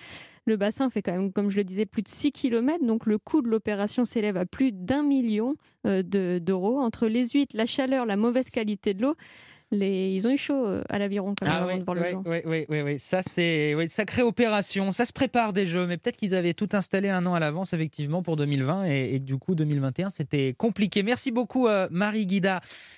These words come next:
Speaker 2: C'est le moment maintenant, euh, messieurs, de discuter, euh, bah, du sujet qui, euh, fait parler beaucoup, beaucoup, beaucoup les athlètes en ce moment sur les Jeux, et puis aussi les, les médias et les observateurs, hein. Simone Biles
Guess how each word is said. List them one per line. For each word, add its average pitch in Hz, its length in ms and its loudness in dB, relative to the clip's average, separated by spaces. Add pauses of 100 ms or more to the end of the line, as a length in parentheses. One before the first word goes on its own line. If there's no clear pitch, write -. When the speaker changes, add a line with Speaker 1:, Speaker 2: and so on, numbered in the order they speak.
Speaker 2:
C'est - 160 2
le 262 80 2
moment 262 220 2
maintenant, 220 420 2
euh, 185 240 4
messieurs, 185 400 2
de 180 60 0
discuter, 175 580 0
euh, 143 300 2
bah, 143 140 0
du 175 120 -2
sujet 196 380 2
qui, 208 200 0
euh, 165 200 0 (600)
fait - 140 0
parler 254 240 2
beaucoup, 269 260 2
beaucoup, 233 300 2
beaucoup 214 280 2
les 175 220 4
athlètes 220 460 0
en 185 80 2
ce - 160 -2
moment 175 240 2
sur 160 220 -2
les 143 120 2
Jeux, 208 280 2
et 202 60 2
puis 143 180 0
aussi 139 340 0
les, 135 180 4
les 127 120 0
médias 131 260 2
et 135 60 0
les 123 160 0
observateurs, 131 600 0
hein. 170 60 0
Simone 156 400 0
Biles 156 240 -2